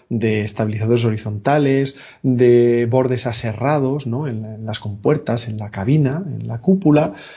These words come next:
todo eso, eh, esas formas que tienen generales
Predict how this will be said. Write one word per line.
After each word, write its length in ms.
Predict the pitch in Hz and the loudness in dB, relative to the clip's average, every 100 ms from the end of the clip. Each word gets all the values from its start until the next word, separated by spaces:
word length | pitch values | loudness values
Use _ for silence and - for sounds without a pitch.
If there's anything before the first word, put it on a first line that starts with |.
| - _ _ | -20 _ _
todo 280 | 139 135 151 | 2 6 6
eso, 520 | 156 - 147 151 - | 4 2 2 2 0
eh, 580 | 127 117 123 123 - - | -6 -10 -10 -10 -12 -8
esas 240 | 117 123 120 | -4 -2 0
formas 300 | 147 143 135 | 2 2 0
que 80 | 127 | 0
tienen 200 | 139 135 | 0 2
generales 720 | 127 120 135 139 135 - | 0 2 4 2 2 -4